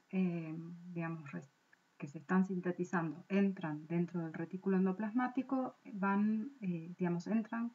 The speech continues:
como, eh, en la vía secretoria, ¿sí? Eh,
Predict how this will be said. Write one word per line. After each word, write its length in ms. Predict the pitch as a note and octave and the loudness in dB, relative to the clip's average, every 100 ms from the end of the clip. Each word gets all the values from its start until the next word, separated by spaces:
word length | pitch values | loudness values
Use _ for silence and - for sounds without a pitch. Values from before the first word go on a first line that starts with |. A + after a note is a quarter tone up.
| _ | _
como, 420 | G3 G3 G#3 G#3 - | 0 2 2 0 -6
eh, 420 | E3+ D#3 D3+ D3+ E3 F#3+ - | -8 -8 -8 -12 -18 -20 0
en 340 | F#3 F#3+ G#3 G#3 | 4 4 4 -4
la 140 | F3+ D#3+ | -2 2
vía 340 | F3 F3+ F3+ | 4 4 2
secretoria, 720 | - D3+ D3 C#3 C#3+ C#3 - - _ | 0 -6 -6 -6 -6 -6 -12 -20 _
¿sí? 240 | F#3 G3+ - _ _ - - - - - | 0 0 -4 _ _ -20 -20 -20 -18 2
Eh, 1000 | F#3+ F3+ F3 E3+ E3 D#3+ D#3 D3+ D3+ | 6 6 4 2 -2 -4 -8 -10 -12